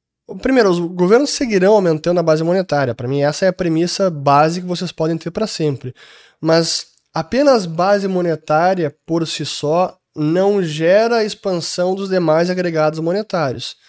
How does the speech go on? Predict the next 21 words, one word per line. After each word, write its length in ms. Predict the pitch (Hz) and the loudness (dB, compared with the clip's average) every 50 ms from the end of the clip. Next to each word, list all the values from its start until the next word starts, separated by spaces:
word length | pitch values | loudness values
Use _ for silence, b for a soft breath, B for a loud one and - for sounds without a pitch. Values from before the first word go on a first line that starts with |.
| b b b b b b b | b b b b b b b
Eu 140 | b 131 135 | b -4 -2
vou 960 | 127 135 156 170 180 185 196 190 190 190 185 185 180 175 170 156 143 - - - | -2 0 2 4 4 6 6 6 4 4 4 4 4 4 4 4 2 0 -2 -4
recomendar 440 | 147 165 165 175 170 160 156 170 185 | -4 -4 -2 0 0 2 2 2 0
aquela 260 | - 202 185 175 160 | 2 2 2 2 0
série 280 | - - 170 170 170 | 0 0 -2 -2 0
de 80 | 165 156 | 0 0
novo, 300 | 143 139 151 170 165 151 | 0 0 0 0 -2 -4
Por 180 | 131 - 143 135 | -6 -8 -8 -8
que 160 | 131 - 165 | -6 -4 -4
o 80 | 170 156 | -4 -4
Fed 340 | 147 - 160 156 160 160 156 | -4 -4 -2 -2 -2 -2 -4
está 280 | 143 - - 147 147 | -8 -8 -6 -6 -6
encurralado, 680 | 147 147 - 147 131 131 123 127 135 151 170 175 160 | -6 -6 -6 -6 -6 -4 -4 -2 -2 -2 -2 -2 -2
e 40 | 143 | -4
até 200 | 135 - - 196 | -4 -2 -2 -2
uma 160 | 220 233 202 | 0 2 4
outra 280 | 180 185 196 190 202 180 | 4 4 2 0 -2 -6
que 60 | - | -6
eu 60 | 156 | -8
fiz 240 | 139 - - 170 170 | -8 -6 -6 -6 -6
sobre 420 | - - 165 160 156 156 147 151 | -4 -6 -6 -4 -4 -4 -6 -8